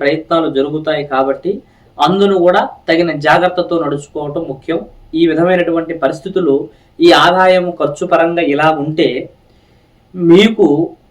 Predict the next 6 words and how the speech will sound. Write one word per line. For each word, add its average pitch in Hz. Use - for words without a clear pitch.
బతుకు 240
తెరువుకు 226
సంబంధించి 180
కానీ, 143
వ్యక్తిగత 208
జీవితాలు, 165